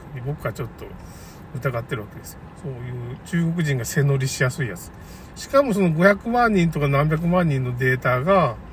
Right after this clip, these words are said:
もうすでに年金機構から五百万人が流出して、マイナンバーカードでどれぐらい流出してるかもうわからんけど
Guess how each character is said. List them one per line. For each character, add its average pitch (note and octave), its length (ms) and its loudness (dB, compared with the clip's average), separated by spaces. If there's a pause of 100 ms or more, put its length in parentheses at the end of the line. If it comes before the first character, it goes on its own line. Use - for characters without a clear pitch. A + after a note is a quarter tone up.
(560)
も C#3+ 100 -2
う A#2+ 40 -6
す D3+ 140 -2
で C3 140 0
に A2+ 240 -8 (420)
年 D#3+ 200 2
金 D3+ 180 0
機 E3 120 -4
構 C#3 160 -4
か B2 200 -2
ら A#2 200 2
五 A2+ 120 -6
百 C3+ 240 -4
万 B2 240 0
人 A2+ 240 -6
が G#2+ 320 -6
流 A#2+ 160 -6
出 - 0 -
し - 280 -12
て、 A2+ 260 -2 (520)
マ D3+ 140 4
イ D3+ 40 4
ナ D#3+ 120 6
ン D#3+ 60 6
バ D3+ 80 4
ー - 80 -12
カ E3 120 4
ー - 40 2
ド C#3 80 2
で C3 80 4
ど C#3 140 2
れ D#3+ 100 4
ぐ E3+ 100 4
ら F3+ 80 10
い F3+ 60 10
流 F#3 200 6
出 F3 320 2
し - 240 -6
て G3+ 80 6
る F3+ 120 6
か C3 100 2
も C#3 140 4
う B2+ 80 2
わ A#2+ 80 2
か F3+ 120 4
ら E3 120 8
ん C3+ 40 2
け A#2+ 100 -2
ど A#2 200 -2